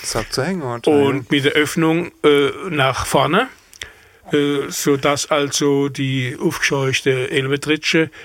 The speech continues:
Speaker 2: sofort in den Sack springen können.
Speaker 1: Ja, von der Lehe quasi, ja.
Speaker 2: Fast von der Lehe, ja.
Speaker 1: Ja, ja.
Speaker 2: Denn, und jetzt kommt die Assistentin oder die Assistentinnen ins Spiel, die haben die Aufgabe,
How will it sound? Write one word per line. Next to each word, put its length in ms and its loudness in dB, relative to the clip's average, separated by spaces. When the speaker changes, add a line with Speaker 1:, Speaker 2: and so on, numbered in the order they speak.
Speaker 2:
sofort 480 0
in 120 -4
den 140 -4
Sack 220 -2
springen 380 -6
können. 220 -6
Speaker 1:
Ja, 120 -6
von 200 -8
der 80 -6
Lehe 260 -6
quasi, 500 -10
ja. 180 -4
Speaker 2:
Fast 340 -2
von 180 -6
der 100 0
Lehe, 340 -2
ja. 200 -4
Speaker 1:
Ja, 120 -4
ja. 60 -4
Speaker 2:
Denn, 360 0
und 200 -2
jetzt 180 0
kommt 240 -4
die 60 -4
Assistentin 920 0
oder 220 -2
die 120 -4
Assistentinnen 920 -2
ins 180 -4
Spiel, 420 0
die 260 -2
haben 180 -4
die 100 -2
Aufgabe, 720 -4